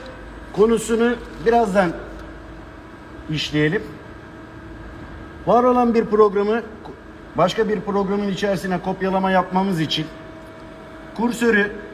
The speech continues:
veya imleci kopyalamaya başlayacağımız yerin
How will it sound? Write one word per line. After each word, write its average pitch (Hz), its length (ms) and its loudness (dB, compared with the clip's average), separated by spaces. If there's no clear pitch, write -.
veya 156 300 4
imleci 180 540 2
kopyalamaya 220 680 2
başlayacağımız 202 880 0
yerin 185 340 2